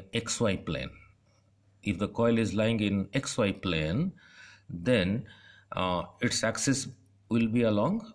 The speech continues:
Y axis. So, if it is asked, a coil is lying in X Y plane,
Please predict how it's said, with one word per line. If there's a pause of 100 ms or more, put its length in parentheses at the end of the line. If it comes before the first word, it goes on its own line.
Y
axis. (840)
So, (400)
if
it
is
asked,
a
coil
is
lying
in
X
Y
plane,